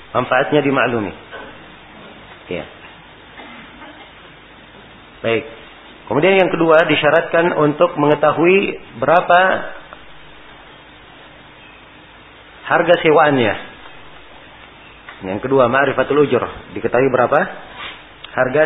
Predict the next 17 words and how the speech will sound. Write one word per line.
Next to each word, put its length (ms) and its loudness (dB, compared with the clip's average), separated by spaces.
sewaannya. 460 0
Jelas? 280 -2
Sebab 220 2
apabila 280 2
tidak 280 2
diketahui 360 2
harga 320 0
sewaan, 340 2
ini 240 2
dia 160 4
masuk 320 0
ke 60 -2
dalam 180 2
perkara 400 2
yang 140 2
tidak 240 0
apa? 100 2